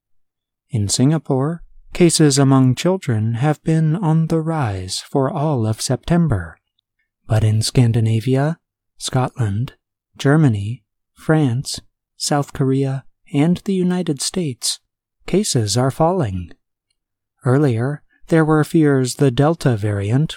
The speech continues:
would drive up infections. In Sweden, schools have largely remained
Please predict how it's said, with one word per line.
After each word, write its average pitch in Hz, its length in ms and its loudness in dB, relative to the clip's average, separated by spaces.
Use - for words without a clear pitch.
would 170 240 -4
drive 170 360 0
up 185 280 -2
infections. 123 960 -2
In 98 220 -2
Sweden, 127 540 2
schools 143 480 2
have 139 220 -2
largely 135 540 0
remained 135 500 0